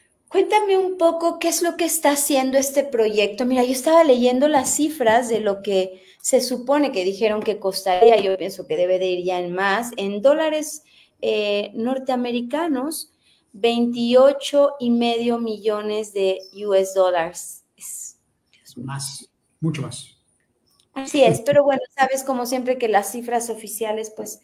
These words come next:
Speaker 1: son eso, oficiales.
Speaker 2: El, el, el costo en este momento Y a-, antes de continuar, tenemos que aclarar algo.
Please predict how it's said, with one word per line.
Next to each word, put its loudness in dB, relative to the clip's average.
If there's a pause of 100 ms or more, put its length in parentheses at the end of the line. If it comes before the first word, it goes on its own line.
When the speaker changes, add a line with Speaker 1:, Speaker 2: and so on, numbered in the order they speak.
(100)
Speaker 1:
son 0
eso, 2
oficiales. 2 (320)
Speaker 2:
El, -4
el, 2
el 2
costo 0
en 0
este -6
momento -6 (540)
Y 0
a-, -2
antes 2
de 2
continuar, 0 (240)
tenemos -2
que -4
aclarar -4
algo. -6